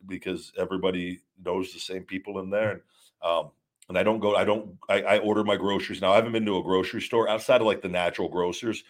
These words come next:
I'll pop in there real quick if I gotta grab, like, one or two things. But, uh, I order my stuff most of the time. I do most of my shopping if I need anything off Amazon as well. Uh,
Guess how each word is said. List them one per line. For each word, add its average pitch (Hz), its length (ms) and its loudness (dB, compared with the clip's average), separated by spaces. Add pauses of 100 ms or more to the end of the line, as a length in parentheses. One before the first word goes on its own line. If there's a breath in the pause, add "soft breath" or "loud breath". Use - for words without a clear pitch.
(260 soft breath)
I'll 92 120 6
pop 98 300 8
in 95 100 -2
there 92 160 4
real 90 160 0
quick - 220 -10
if - 80 -8
I 85 80 0
gotta 85 220 2
grab, 85 300 2
like, 85 180 0
one 87 140 -2
or 87 60 -6
two - 180 -12
things. 98 360 -8 (760)
But, 85 360 2 (380 loud breath)
uh, 85 300 4
I 92 140 4
order 101 260 0
my 90 140 0
stuff 90 540 2
most 90 280 -6
of 90 80 -8
the - 40 -14
time. 95 380 0 (340 soft breath)
I 90 100 0
do 95 120 -2
most 90 220 -2
of - 40 -12
my 87 120 -2
shopping 92 440 2
if 82 120 -2
I 82 80 0
need 85 160 -8
anything 90 260 -4
off 80 160 0
Amazon 87 560 -4
as 76 140 -12
well. 87 400 -2 (340)
Uh, 82 240 0